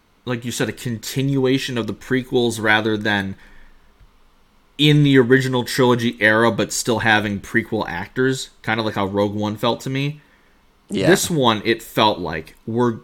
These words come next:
Speaker 1: just jumping right back into where Revenge of the Sith ended, which I really did love. And it was, it just felt like a straight up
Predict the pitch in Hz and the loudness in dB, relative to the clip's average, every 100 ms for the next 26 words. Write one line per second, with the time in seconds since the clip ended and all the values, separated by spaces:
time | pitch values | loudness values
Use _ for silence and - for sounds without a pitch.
0 | _ - 113 - - 120 104 104 95 85 | _ -6 -6 -6 -2 -2 0 -4 -6 -8
1 | 95 110 120 120 117 113 107 - 107 104 | -8 0 2 2 2 2 2 0 -2 -2
2 | 101 95 98 95 98 92 - 90 - 82 | -2 -2 -4 -6 -6 -10 -8 -8 -8 -10
3 | 76 - - _ _ _ _ - 110 104 | -10 -14 -18 _ _ _ _ -6 -4 -2
4 | 98 98 113 117 113 110 101 104 95 95 | -2 -4 -4 0 0 -2 -4 -6 -4 -6
5 | 87 82 - - - - - - 101 98 | -6 -10 -14 -20 -20 -20 -14 -6 -4 -2
6 | 98 95 92 101 107 101 - 104 95 98 | -2 -4 -4 -6 -6 -10 -6 -4 -4 -4
7 | 95 - - 104 98 95 - | -6 -6 -4 -2 -2 -4 -8